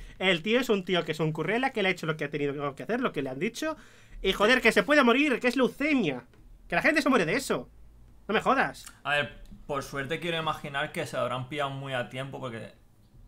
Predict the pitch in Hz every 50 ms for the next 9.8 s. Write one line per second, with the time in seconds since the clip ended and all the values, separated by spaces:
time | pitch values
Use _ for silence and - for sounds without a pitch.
0 | - - - - - 113 120 127 135 139 127 - 143 131 117 - 131 131 131 -
1 | 127 117 104 123 127 123 131 127 - 151 127 113 117 123 127 123 - - 123 117
2 | 120 120 123 120 123 120 - - _ _ _ _ - - 123 - - 131 117 117
3 | 117 113 113 113 117 120 120 123 123 120 117 110 107 104 98 - 113 110 131 127
4 | - 113 123 120 - 113 110 110 - - 135 135 - - - - - - - 135
5 | 131 135 127 - - 135 123 - 131 135 135 135 110 104 - - - 131 117 104
6 | - - - - - - - - - - - - _ _ - - - - - -
7 | - - - 113 - - - - - - - - - - - - - - 185 170
8 | 160 170 151 143 135 127 120 113 123 131 135 135 131 143 139 131 143 139 135 135
9 | 143 131 - 143 135 135 139 139 131 127 127 127 123 123 113